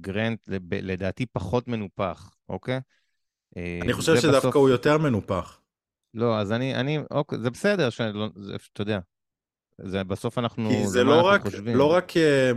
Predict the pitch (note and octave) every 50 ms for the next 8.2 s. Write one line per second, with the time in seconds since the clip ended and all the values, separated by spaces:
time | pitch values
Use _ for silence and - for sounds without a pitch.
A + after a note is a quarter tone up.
0 | A#2+ A#2 A#2 - _ A2+ A#2 B2+ C#3 D#3+ D3+ D#3 - - B2+ A#2+ A2+ B2+ B2 A#2+
1 | A2+ G#2 G2 F#2+ G2+ G#2+ G#2+ G#2 G#2 G2+ - - - A2 A#2 D3 F#3 G#2 G#3+ G3
2 | F3 F3 F3 E3+ F3 E3+ - D3 C3+ C3+ D3+ E3 F3+ F3+ F3+ - - A2+ A2+ G#2+
3 | G2+ G2 G#2 G#2 G#2 G#2 A2 B2 C#3 C#3 - C#3 A#2+ A2 - - A2+ A2 G#2 G2
4 | F#2+ F2+ G#2 G#2+ G#2 G2+ G2+ G2+ G2 F#2+ F#2+ F#2+ F#2 F#2 F#2 F2+ F#2 F#2 F#2 -
5 | - - G#2+ G2+ F#2 F2 E2+ F2 - _ _ _ _ _ _ _ _ _ _ _
6 | - G2 F#2+ F2+ G2+ G2+ G2 G2 G2 - - D3 D#3+ D#3+ C#3+ - A#2+ A#2 A2+ A#2
7 | A#2+ A#2 B2 C#3+ E3 F3+ F3+ F3+ F3+ D3+ C3+ D3+ E3 D3 - C#3+ B2+ - - C#3+
8 | A#2 G#2 F#2+ F#2+